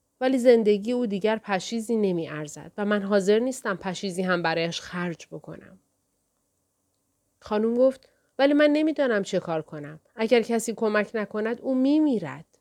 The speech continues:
ارباب داد زد: «برو بیرون. دیگر نمی‌خواهم حتی یک کلمه درباره‌اش بشنوم.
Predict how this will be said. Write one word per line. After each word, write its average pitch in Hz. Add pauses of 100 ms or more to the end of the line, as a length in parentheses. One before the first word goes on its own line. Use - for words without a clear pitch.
(2250)
ارباب 214
داد 226
زد: 233 (280)
«برو 254
بیرون. 214 (440)
دیگر 262
نمی‌خواهم 220
حتی 214
یک 247
کلمه 196
درباره‌اش 180
بشنوم. 160